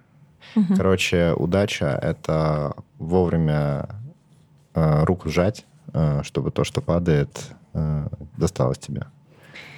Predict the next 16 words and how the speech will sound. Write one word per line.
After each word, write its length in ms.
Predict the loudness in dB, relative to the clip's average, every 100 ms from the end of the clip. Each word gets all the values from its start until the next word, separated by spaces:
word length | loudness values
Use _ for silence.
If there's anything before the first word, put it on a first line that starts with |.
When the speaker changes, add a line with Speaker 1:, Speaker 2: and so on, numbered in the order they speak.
| -20 -20 -20 -20 _ _ 2
Speaker 1:
Э, 40 | 6
я, 180 | 6 6
наверное, 340 | 6 6 6
согласна, 600 | 6 6 6 6 4 6
но 120 | 6 8
я 240 | 6 4
бы 800 | 6 6 6 6 6 6 4 0 0
еще 320 | 2 4 4
добавила 540 | 4 4 4 6 4
сюда, 400 | 4 2 4 4 4
что 640 | 0 0 4 4 6 4 2 -4 2
ты 100 | 6
должен 300 | 8 8 6
быть 180 | 4 2
изначально 720 | 4 4 4 4 6 4 2
открыт. 520 | -2 0 -2 -2